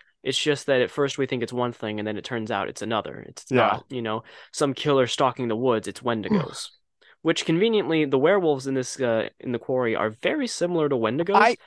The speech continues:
Speaker 1: to,
Speaker 2: Scott,
Speaker 1: to the point
Speaker 2: I
Speaker 1: I wonder if they've retextured them, 'cause that's
Speaker 2: I s-, oh
Speaker 1: pretty
Speaker 2: my
Speaker 1: close.
Speaker 2: God, dude, I specifically did not mention that because I was waiting until we actually talked about it. Can we talk about Supermassive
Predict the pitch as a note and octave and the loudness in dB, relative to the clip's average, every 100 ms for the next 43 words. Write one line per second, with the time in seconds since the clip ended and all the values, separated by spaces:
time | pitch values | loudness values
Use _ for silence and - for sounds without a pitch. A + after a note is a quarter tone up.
0 | _ _ F3 - G#3+ - - E3+ E3 F3+ | _ _ -4 6 6 6 -2 -4 4 4
1 | - E3+ A3+ A#3 D#3+ C3+ C3+ E3 D3 C#3 | 6 4 4 4 2 0 -2 -2 -2 -8
2 | - G2 - - - _ - A2+ D3+ A3+ | -8 -10 -10 -16 -20 _ -12 0 4 6
3 | F4 - - _ D#3+ E3 D#3+ B2+ B2 B2 | 4 0 -12 _ -6 -2 -2 0 2 2
4 | A2+ C3 C#3+ - - D3+ G#3+ B3 - _ | 2 2 2 2 0 4 4 2 -2 _
5 | _ - - D#3+ F3+ F#3 G3 G3 D3 C#3+ | _ -14 -8 -2 -2 0 2 2 2 0
6 | C3 B2 C#3+ C3 A#2+ B2 D3+ D3+ E3+ C#3+ | 2 2 2 0 -2 -4 -4 0 0 2
7 | C3 A#2+ A2 B2 A#2+ A2 A2+ A2+ A#2 A#2+ | 0 0 0 2 0 -4 -2 0 0 -2
8 | A#2 A#2 B2 A2+ A2 G#2+ - G#2+ - G#2+ | -4 -6 -4 -2 0 0 -2 -10 -4 -4
9 | C#3 C3 C#3 D3+ - - - _ F4+ A4 | 0 0 2 0 -6 -20 -20 _ 2 4
10 | A4 G#4+ E4+ G3+ - E3+ F#3 F3+ F#3 - | 4 6 4 4 0 0 2 2 2 4
11 | F#3+ | 2